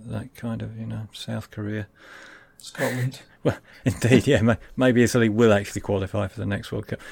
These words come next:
Speaker 1: Right, anyway, we, we, we moved on from the World Cup a long time ago. Let's go to gameplay, because Spice, I know you're, you're dying to get stuck into this. I was gonna say that there's been a patch since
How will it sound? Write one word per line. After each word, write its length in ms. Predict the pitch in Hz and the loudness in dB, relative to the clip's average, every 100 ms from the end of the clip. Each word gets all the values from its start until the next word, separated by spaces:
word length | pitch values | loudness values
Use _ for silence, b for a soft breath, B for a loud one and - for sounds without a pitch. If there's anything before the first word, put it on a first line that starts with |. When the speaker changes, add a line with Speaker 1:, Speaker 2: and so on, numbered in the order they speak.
| B - | B 4
Speaker 1:
Right, 180 | 143 | 6
anyway, 300 | 151 151 127 127 | 8 8 6 6
we, 140 | 139 | 2
we, 180 | 143 139 | 0 -6
we 440 | 131 139 147 156 | -12 -12 -4 2
moved 260 | 160 180 147 | 6 6 6
on 140 | 151 | 4
from 140 | 147 110 | 2 0
the 80 | 107 | 2
World 240 | 98 95 | 0 0
Cup 180 | 101 98 | -6 -6
a 20 | |
long 160 | 110 110 | -8 -8
time 240 | 120 117 | -8 -6
ago. 140 | 110 101 B B B B B B B - | -6 -8 B B B B B B B 0
Let's 280 | 175 160 - | 2 2 2
go 340 | 147 139 127 - - | 4 4 2 -4 -8
to 80 | 110 | 2
gameplay, 560 | 127 123 104 104 104 - b b b _ | 4 4 2 -2 -4 -10 b b b _
because 240 | 113 123 104 | -4 -2 -2
Spice, 500 | - 120 123 113 - | 0 4 4 2 0
I 140 | 110 | 0
know 180 | 113 113 | 2 2
you're, 300 | 110 107 104 - - | 2 2 0 -4 -8
you're 160 | 110 | -6
dying 320 | 104 107 104 101 | -2 -2 -2 -4
to 100 | 107 | -4
get 300 | 107 - - | -4 -4 -12
stuck 300 | - 110 107 | -8 -6 -4
into 240 | 110 117 | -4 -2
this. 240 | 123 - - B B B B B B _ - | -2 -4 -10 B B B B B B _ 0
I 60 | |
was 240 | 120 147 - | 4 4 4
gonna 160 | 131 | 2
say 240 | 110 127 123 | 2 4 4
that 120 | 117 | 2
there's 120 | 110 | -2
been 160 | 101 120 | 0 0
a 60 | 107 | 0
patch 560 | - 127 143 - - | 2 2 2 -2 -6
since 600 | - - 120 113 117 - | -6 -4 -2 -2 -4 -10